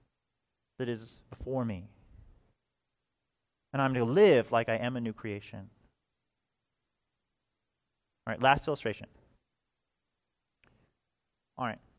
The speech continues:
let's say there's a man. He is a man. And if he's saying things like, "You know, I,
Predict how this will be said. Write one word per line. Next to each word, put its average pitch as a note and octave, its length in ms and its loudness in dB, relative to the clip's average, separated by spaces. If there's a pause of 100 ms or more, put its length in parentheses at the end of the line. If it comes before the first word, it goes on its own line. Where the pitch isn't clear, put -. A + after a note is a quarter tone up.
(520)
let's - 120 -14
say A3 120 6
there's G#3 140 2
a F3+ 40 4
man. B2+ 380 2 (2250)
He C#3+ 180 2
is E3+ 100 6
a E3 60 2
man. G#2+ 300 2 (2500)
And D#3 100 2
if D#3 80 2
he's F#3+ 140 4
saying B3 260 8
things E3+ 200 4
like, F3 120 4
"You G3+ 60 2
know, G#3 100 4
I, D#3+ 380 0